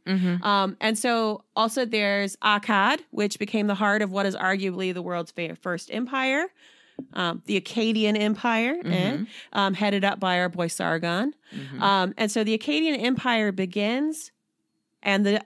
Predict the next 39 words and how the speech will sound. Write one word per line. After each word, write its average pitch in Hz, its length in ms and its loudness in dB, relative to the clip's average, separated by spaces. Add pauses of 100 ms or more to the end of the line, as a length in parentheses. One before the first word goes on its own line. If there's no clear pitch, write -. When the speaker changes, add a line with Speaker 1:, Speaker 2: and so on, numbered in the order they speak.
Speaker 2:
early 214 240 4
dynastic 185 480 -2
period 160 360 -2
ends. - 520 -12
So 202 180 -4
that's 180 560 -4 (220)
what 175 240 -2
ends 170 260 -2
the 170 140 -4
early 156 180 -2
dynastic 151 520 -6
period. - 200 -6
Speaker 1:
Okay. 151 140 -4
Speaker 2:
'Cause 160 160 -6
you 180 60 0
have 170 100 -4
these 170 140 -4
dynasties, 196 720 -2 (280)
and 185 120 -2
then 175 120 0
you've 175 100 -2
got 170 140 2
an 165 80 0
empire, 156 640 -4 (180)
and 160 100 -10
then 160 80 -6
it 160 80 -10
kinda 165 200 -4
falls 160 260 -2
apart, 151 400 -6 (260)
and 160 140 -8
then 156 120 -2
you 156 100 -2
got 147 240 -4
some 151 100 -10
more 151 140 -8
dynasties. - 640 -12
Speaker 1:
Okay. 233 260 -6 (420)
Speaker 2:
Um, 156 380 -2